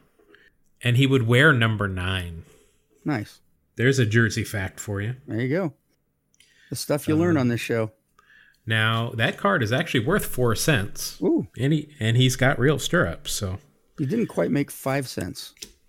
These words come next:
Speaker 1: No, he did.
Speaker 2: No, I
Speaker 1: Because
Speaker 2: mean,
Speaker 1: he, he
Speaker 2: but just as a, as what he's valued at. It.
Speaker 1: Oh, yeah, just
Speaker 2: What's
Speaker 1: not
Speaker 2: the
Speaker 1: worth
Speaker 2: difference between a four cent and a five cent card, I wonder? Hmm.
Speaker 1: It's like half a point of war.
Speaker 2: <laughs> Must be.
Speaker 1: <laughs> All right, here we go. I remember this guy.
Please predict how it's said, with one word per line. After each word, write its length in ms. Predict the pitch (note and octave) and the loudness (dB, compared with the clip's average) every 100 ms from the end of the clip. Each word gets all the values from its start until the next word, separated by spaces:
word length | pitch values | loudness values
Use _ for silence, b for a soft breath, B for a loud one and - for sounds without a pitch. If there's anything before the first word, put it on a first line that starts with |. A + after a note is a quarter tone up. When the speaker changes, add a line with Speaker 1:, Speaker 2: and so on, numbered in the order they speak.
| _ _ _ - | _ _ _ 2
Speaker 1:
No, 180 | F#3 A2 | 4 4
he 120 | A2+ | 4
did. 360 | F3+ G2 F2+ - - - | 4 4 0 -10 -18 -2
Speaker 2:
No, 180 | G3 D#3+ | 0 4
I 40 | C#3+ | 4
Speaker 1:
Because 240 | C3+ A2+ | 4 4
Speaker 2:
mean, 160 | A#2+ A#2+ | 2 0
Speaker 1:
he, 60 | |
he 140 | A#2 C3 C3 | -2 -4 -2
Speaker 2:
but 100 | E3 | -2
just 200 | E3 C3+ | -2 -2
as 200 | B2 G#2 | 0 2
a, 180 | G#2 - | 2 0
as 180 | G2+ G2+ | -2 -4
what 180 | G2+ G#2+ | -2 -2
he's 140 | F#2+ | -4
valued 380 | - C3+ G3 G2+ | -2 0 0 -2
at. 120 | F#2 F2+ | -6 -6
It. 80 | F2+ | 0
Speaker 1:
Oh, 360 | A#2+ A#2+ - - _ _ _ | 2 2 -2 -14 _ _ _
yeah, 220 | A2+ - | -4 -4
just 200 | - A2 - | -8 -2 -2
Speaker 2:
What's 120 | - | 0
Speaker 1:
not 40 | |
Speaker 2:
the 40 | B3 | 0
Speaker 1:
worth 80 | D4+ | 2
Speaker 2:
difference 160 | C4 F#3+ | 0 -2
between 200 | F#3 E3 | 0 0
a 40 | |
four 240 | B2 C#3 C3 | 0 -2 -2
cent 200 | C3+ G2+ | 0 -2
and 80 | - | -2
a 40 | |
five 200 | G#2+ G2+ | -4 -4
cent 200 | F2+ D#2+ | -6 -8
card, 240 | - F2+ | -6 -4
I 60 | F#2 | -2
wonder? 260 | F2+ F#2+ - _ B B B B B | -2 -4 -8 _ B B B B B
Hmm. 100 | A#2+ - | -6 -2
Speaker 1:
It's 200 | E3 E3 | -4 0
like 120 | B3+ | -2
half 360 | - D3+ B2+ - | 0 2 2 2
a 40 | |
point 280 | A#2 B2 A#2 | 4 6 6
of 220 | G2+ F2+ | 2 -2
war. 300 | F2+ F#2+ A2 - _ | -4 -4 -4 -8 _
Speaker 2:
<laughs> 1120 | - - G3 - - D#4 - - - - - | -4 -2 -2 -6 -20 -10 -6 -4 -6 -8 -2
Must 240 | D3 - - | -2 -2 -2
be. 180 | G#2+ - B B B B G2+ - | -2 -4 B B B B -16 -10
Speaker 1:
<laughs> 60 | B2+ - A#2+ - B2 - B D#3 D#3+ B F3+ - | -10 -6 -10 -8 -12 -6 B -2 0 B -2 0
All 140 | D3 E3 | 4 6
right, 180 | C#3 D3 | 6 6
here 120 | G3+ | 6
we 100 | D3 | 6
go. 120 | A#2+ | 2
I 160 | G#2 B2+ | 2 4
remember 400 | D3 A2+ G2 F#2 | 4 2 0 -2
this 180 | A2+ - | -2 -2
guy. 360 | F#2+ E2+ G#2+ | -4 -6 -10